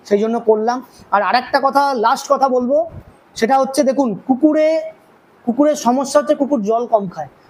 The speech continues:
খাবারটা দিলে খাবার খাবে, জল কিন্তু খাবে না। হ্যাঁ, অনেকের বাচ্চা খায়, এমন নয় যে কেউ খায় না, অনেকের বাচ্চা খায়। তো আমি কি করি,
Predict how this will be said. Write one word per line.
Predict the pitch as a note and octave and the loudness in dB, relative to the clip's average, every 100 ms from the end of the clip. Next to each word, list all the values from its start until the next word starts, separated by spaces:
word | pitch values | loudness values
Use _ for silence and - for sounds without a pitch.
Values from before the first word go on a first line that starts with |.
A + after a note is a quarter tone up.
| _ | _
খাবারটা | - A#3+ C4+ C4+ | -2 -2 0 -2
দিলে | C#4 | -2
খাবার | C#4 A3+ B3 | 0 2 2
খাবে, | A#3+ G#3+ | 2 0
জল | F#3 A3 G#3+ | 2 -2 0
কিন্তু | B3 A#3 | -4 0
খাবে | A3+ A#3 | -2 0
না। | |
হ্যাঁ, | D4 C4 | -2 -2
অনেকের | C#4+ E4+ | 0 2
বাচ্চা | E4+ - C#4 | 2 0 -4
খায়, | G3+ F#3 | -2 -4
এমন | F#3+ C#4 D4 | -2 -2 -2
নয় | D#4 | -2
যে | |
কেউ | - D4 | 0 -2
খায় | - G3+ | -2 -8
না, | D#3+ - _ _ - | -10 -14 _ _ -4
অনেকের | A#3+ D4 D#4 | -2 0 0
বাচ্চা | C#4+ C#4+ C#4 | 0 -2 -4
খায়। | - E3 C3+ - - _ _ | -4 -8 -8 -20 -20 _ _
তো | A#3 | 0
আমি | A3 B3+ | 0 0
কি | C4+ D4 | 2 2
করি, | B3+ A#3 D#4+ | 2 0 -4